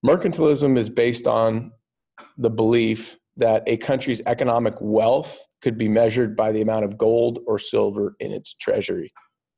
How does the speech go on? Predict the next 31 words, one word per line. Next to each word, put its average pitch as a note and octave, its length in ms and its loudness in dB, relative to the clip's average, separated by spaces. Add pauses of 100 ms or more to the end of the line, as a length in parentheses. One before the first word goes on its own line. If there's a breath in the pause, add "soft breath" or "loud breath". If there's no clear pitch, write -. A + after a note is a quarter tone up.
(140)
Basically, A2+ 460 0
what, G#2 300 0
what A#2+ 220 0
your A#2+ 100 2
wealth A2 400 0
is G#2 180 0
as G#2 160 -2
a G2+ 60 -6
country, G#2 420 -4
how, A2+ 280 -2 (280 loud breath)
how A#2+ 220 2
wealthy A2+ 480 0
you G#2 300 0
are G#2 200 2
is G2 80 -4
based G2+ 320 -4
on G2 120 -4
how G#2 80 -4
much G#2 240 -6
gold B2 340 0
you G#2 80 -8
have. - 260 -8 (840)
So G#2 460 0
how A2+ 140 0
do A#2 80 0
you A2+ 80 2
get A#2+ 220 0
more C#3 200 0
gold? D#3 420 0 (560)
Well, G#2+ 480 -2 (340)
you G#2+ 680 0